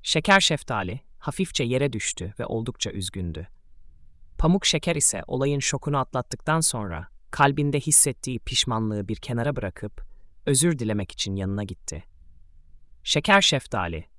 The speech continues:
sana çarptığım için çok özür dilerim." dedi içtenlikle. "Beni affeder misin?" Şeker şeftalinin yüzünde güzel bir gülümseme belirdi.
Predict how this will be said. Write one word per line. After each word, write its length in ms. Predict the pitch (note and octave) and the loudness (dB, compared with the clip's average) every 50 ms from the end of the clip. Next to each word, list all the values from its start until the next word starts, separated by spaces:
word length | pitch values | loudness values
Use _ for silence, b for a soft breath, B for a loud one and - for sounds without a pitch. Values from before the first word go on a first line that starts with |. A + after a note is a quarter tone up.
| - - | -18 -8
sana 280 | - - - D3+ D3 D3 | -4 0 2 2 2 2
çarptığım 540 | - - D#3 C#3 C3 - - - F3+ E3+ D3+ | 2 4 4 4 2 2 0 0 2 2 2
için 240 | - - - A2 | 0 0 -2 -2
çok 360 | G2+ - - E3 D#3+ - - - | -2 0 0 0 0 0 -2 -2
özür 300 | B2 G#2+ B2 A#2+ A2 F#2+ | -2 0 0 0 -2 -2
dilerim." 400 | G2+ F#2 F2+ F2 F2+ F2 E2+ E2 | -4 -4 -4 -4 -4 -4 -4 -4
dedi 160 | F2 D#2 - | -6 -6 -8
içtenlikle. 680 | - - - - - F2+ E2+ E2 E2 - - E2 D2+ - - - - - - - - - - - - - - - - - | -6 -4 -4 -4 -4 -6 -8 -8 -8 -10 -10 -12 -12 -12 -16 -20 -20 -20 -20 -20 -20 -20 -20 -20 -20 -18 -20 -8 -2 0
"Beni 180 | C3 C3+ C#3+ | 2 2 2
affeder 440 | - C3 - - D3 C3+ C#3+ C#3+ C#3+ | 2 0 0 0 0 4 4 4 4
misin?" 380 | C3+ A#2+ - - - C#3 D#3 E3+ - - - - - - _ _ _ _ _ _ _ _ _ _ _ _ _ _ | 4 2 0 0 0 -2 -6 -8 -10 -16 -20 -20 -20 -20 _ _ _ _ _ _ _ _ _ _ _ _ _ _
Şeker 420 | - - - D3 - F#3 F3+ F3+ | -2 0 0 2 4 6 6 6
şeftalinin 680 | F3 - - C#3 - - - A2 A2 A2 G#2+ A2 G#2+ G#2+ | 6 4 4 2 0 -2 -2 -2 0 0 -2 -2 -2 -2
yüzünde 360 | G#2 G2+ G2+ A2 A2 G#2 G#2+ | -2 -2 -2 -2 -2 -2 -2
güzel 420 | G2+ G#2+ A2+ G#2+ - D3+ D3 C3+ G#2+ | -4 -2 0 2 4 4 4 2 0
bir 160 | A#2 A2+ G#2+ | -4 -6 -6
gülümseme 560 | - A2 G#2 G#2+ G#2 - - A#2+ A#2+ A#2+ G#2 | -4 -4 -4 -2 0 0 0 0 -2 -4 -4
belirdi. 460 | G2 F2+ D2+ D#2 D2+ - - D#2 D#2 | -4 -6 -6 -8 -10 -10 -12 -14 -14